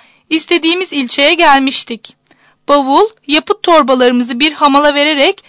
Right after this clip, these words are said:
yolcu evinin yolunu tuttuk. Hasan'ın yüzü gülmüştü. Odadaki yatak, çarşafların temizliğini görmüş olacak ki,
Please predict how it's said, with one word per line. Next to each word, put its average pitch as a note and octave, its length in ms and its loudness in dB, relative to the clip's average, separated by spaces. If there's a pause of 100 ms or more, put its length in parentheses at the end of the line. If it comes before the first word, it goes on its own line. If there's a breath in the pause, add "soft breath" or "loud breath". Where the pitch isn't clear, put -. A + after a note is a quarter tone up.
(120 soft breath)
yolcu E4 340 2
evinin C#4+ 380 0
yolunu E4 360 0
tuttuk. - 540 -14 (500 soft breath)
Hasan'ın G4+ 500 -2
yüzü F#4 240 -2
gülmüştü. D#4+ 720 -2 (380)
Odadaki D4+ 500 -2
yatak, D4 680 0
çarşafların D4+ 640 0
temizliğini C4 600 -2
görmüş D#4 380 0
olacak C4 460 -4
ki, G#4+ 200 0